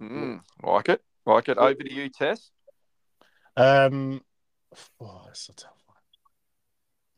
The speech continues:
Speaker 2: I'm gonna go, um, two one to Villa. Uh, I think we're gonna win the game. I think we can, we can get at Spurs. Um, and we'll,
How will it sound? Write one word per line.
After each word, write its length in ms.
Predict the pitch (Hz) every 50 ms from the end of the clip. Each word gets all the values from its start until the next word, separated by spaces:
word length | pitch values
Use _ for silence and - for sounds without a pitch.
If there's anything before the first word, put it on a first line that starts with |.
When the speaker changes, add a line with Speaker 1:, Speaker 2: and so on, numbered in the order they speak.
| _ _ _ _ _ -
Speaker 2:
I'm 180 | 123 139 143 147
gonna 180 | 175 180 202 180
go, 580 | 190 180 170 165 160 156 143 135 135 135 135
um, 380 | 131 127 127 123 123 120 95 - _ _ _ _ _ _ _ _ _ _ _ _ _ _ _ _ _ _ _ _ _ - _ _ _
two 240 | - - - 143 127
one 360 | 120 117 113 131 170 233 262 - _ _ _ _ _
to 120 | - - 135
Villa. 340 | 123 127 123 143 175 208 233 _ _ _ - - -
Uh, 160 | 131 127 127 -
I 140 | 120 127 123
think 260 | - - 151 139 -
we're 120 | 139 135
gonna 160 | 127 135 127 120
win 160 | 117 113 110
the 80 | 110
game. 260 | 101 120 107 110 110 110
I 80 | 110
think 180 | - - 131 110
we 120 | 113 117 110
can, 380 | - 123 110 113 110 110 - -
we 140 | 117 120 107
can 120 | - 117 107
get 160 | 117 107 98
at 80 | 95
Spurs. 500 | - - - 120 110 104 101 104 - - - _ - - - - - _ _ _ _ _ _ -
Um, 840 | 113 117 117 117 117 117 117 113 113 110 110 110 107 104 107 104 - _ _ -
and 320 | 113 120 117 113 110 107
we'll, 280 | 113 117 113 110 107